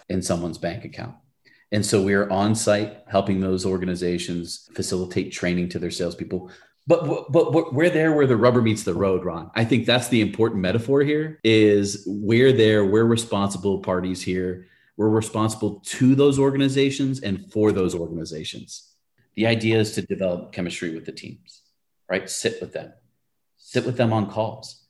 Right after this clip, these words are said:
Understand their process and what they go through. See their scripts,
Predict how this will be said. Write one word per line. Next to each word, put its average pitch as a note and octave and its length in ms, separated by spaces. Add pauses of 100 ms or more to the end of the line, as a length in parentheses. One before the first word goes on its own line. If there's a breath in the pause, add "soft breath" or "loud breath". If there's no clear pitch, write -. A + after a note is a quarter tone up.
(380)
Understand G#2+ 580
their G2+ 100
process F2+ 480
and F2 80
what E2+ 160
they E2 120
go E2+ 200
through. - 300 (160)
See - 340
their G2 160
scripts, - 840